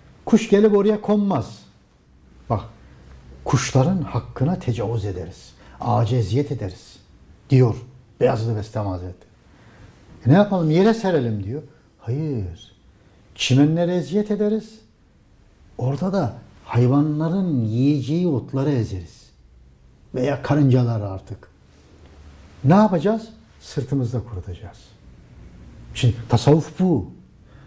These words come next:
Yani tasavvuf, tarikat, cemaat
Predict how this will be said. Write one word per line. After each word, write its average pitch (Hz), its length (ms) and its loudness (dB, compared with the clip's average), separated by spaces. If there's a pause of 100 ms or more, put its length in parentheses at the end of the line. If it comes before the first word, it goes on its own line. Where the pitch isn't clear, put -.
(120)
Yani 160 200 4 (380)
tasavvuf, 196 600 2 (320)
tarikat, 202 500 2 (1300)
cemaat 190 540 6